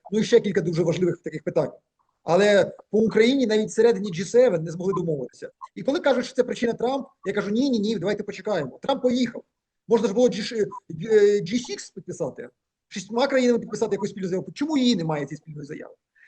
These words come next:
Подумайте про це, чи, чи, що це свідчить про те, що навіть всередині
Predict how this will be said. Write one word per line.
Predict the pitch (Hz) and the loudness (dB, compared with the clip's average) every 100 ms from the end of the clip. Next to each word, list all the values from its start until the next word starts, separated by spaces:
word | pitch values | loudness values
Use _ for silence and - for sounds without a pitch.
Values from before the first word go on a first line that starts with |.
| - _ - | -20 _ -4
Подумайте | 320 320 240 214 | 0 4 4 4
про | 214 | -2
це, | 202 311 | -2 -2
чи, | 247 | 0
чи, | 233 214 233 233 | -2 0 0 2
що | 254 233 220 | 0 0 2
це | 247 | 2
свідчить | 247 226 196 | -2 -6 -8
про | 208 | 2
те, | 240 | 4
що | 240 202 - _ | 4 -6 -8 _
навіть | 202 247 | 2 2
всередині | - 233 247 208 214 | 4 6 6 6 -2